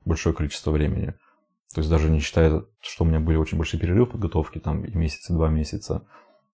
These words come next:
а, первое время это, конечно, поиск, э, своего какого-то метода. А потом, когда ты уже вливаешься, вот особенно когда я, а, закончил университет и в июле двадцать второго года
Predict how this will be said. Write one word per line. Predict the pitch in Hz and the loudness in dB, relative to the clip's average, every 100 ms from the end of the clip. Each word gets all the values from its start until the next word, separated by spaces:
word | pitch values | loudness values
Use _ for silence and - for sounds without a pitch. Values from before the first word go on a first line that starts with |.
| _ | _
а, | 76 76 78 78 - | -2 0 0 -2 -2
первое | - 92 90 | 4 6 6
время | 78 85 85 | 6 6 4
это, | 78 | 2
конечно, | - 80 76 82 | 0 0 0 -2
поиск, | - 78 71 - 76 | 0 2 0 -4 -4
э, | 76 76 - - | -4 -4 -8 -16
своего | - 80 78 78 | -4 0 0 0
какого-то | - 80 80 - 78 76 - _ | -2 -2 -2 -2 -2 -4 -6 _
метода. | 87 80 73 71 - _ _ _ _ _ _ _ _ _ | 0 0 0 -4 -6 _ _ _ _ _ _ _ _ _
А | - 78 78 78 - - _ _ - | 0 2 4 2 -4 -12 _ _ -4
потом, | - - 117 135 | -2 4 4 4
когда | 87 85 87 | 2 4 4
ты | - | 6
уже | 82 78 82 | 2 4 2
вливаешься, | 80 80 87 120 - - | 2 4 6 6 4 -2
вот | 80 | -2
особенно | - 80 78 | -2 0 0
когда | 76 78 78 | 0 4 6
я, | 78 76 - - _ | 6 2 -2 -18 _
а, | - 73 73 76 | -4 -2 0 -2
закончил | 78 82 76 - 76 | -2 0 0 0 -2
университет | 76 78 78 - - 139 147 - | 0 0 -2 -10 2 2 2 0
и | 80 78 | 0 2
в | 78 78 | 0 2
июле | 82 82 78 78 80 - _ - | 4 4 4 2 0 -8 _ -2
двадцать | 80 - | -2 0
второго | 82 78 | 0 2
года | 78 80 78 67 | 2 0 0 -2